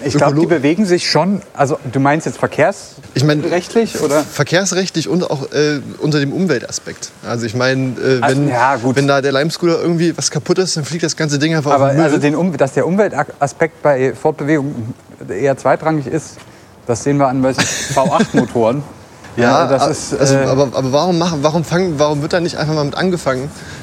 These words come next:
Speaker 2: äh, äh, das, das richtig zu machen, frage ich mich immer, wenn ich so einen Leimscooter sehe. Also die, so, so Elektroroller mögen ja ihre Daseinsberechtigung haben. Natürlich wären da wahrscheinlich die, die Elektrofahrräder noch deutlich sinnvoller und vor allem
Speaker 1: Das
Speaker 2: auch
Speaker 1: stimmt,
Speaker 2: ein bisschen
Speaker 1: ja.
Speaker 2: verkehrssicherer.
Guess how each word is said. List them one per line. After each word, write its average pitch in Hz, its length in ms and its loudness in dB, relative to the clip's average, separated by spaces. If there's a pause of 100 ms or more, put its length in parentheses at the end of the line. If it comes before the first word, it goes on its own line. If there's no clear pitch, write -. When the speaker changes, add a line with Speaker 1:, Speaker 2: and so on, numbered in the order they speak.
(160)
Speaker 2:
äh, 131 580 2
äh, 127 40 -2
das, 135 140 -2
das 139 200 -2
richtig 180 260 -6
zu - 100 -8
machen, 98 260 -8
frage 95 160 -8
ich 90 80 -12
mich 98 160 -14
immer, 107 120 -6
wenn 107 100 -6
ich 101 80 -6
so 117 100 -8
einen 110 60 -4
Leimscooter 113 460 -4
sehe. - 120 -12 (540)
Also 127 160 0
die, 131 160 0
so, 135 220 0
so 131 200 2
Elektroroller 170 680 2 (200)
mögen 156 200 0
ja 156 100 0
ihre 151 260 2
Daseinsberechtigung 135 840 -2
haben. 151 300 2
Natürlich 151 480 0 (540)
wären 131 120 0
da 139 80 2
wahrscheinlich 139 320 0
die, 131 400 0 (100)
die 131 360 0 (100)
Elektrofahrräder 143 840 0
noch 135 140 0
deutlich 143 360 0
sinnvoller 123 560 0 (380)
und 123 100 -6
vor 127 120 0
allem 135 120 2
Speaker 1:
Das 131 120 2
Speaker 2:
auch 135 80 0
Speaker 1:
stimmt, 120 160 2
Speaker 2:
ein - 20 0
bisschen 107 240 2
Speaker 1:
ja. 127 60 -6
Speaker 2:
verkehrssicherer. 123 800 -4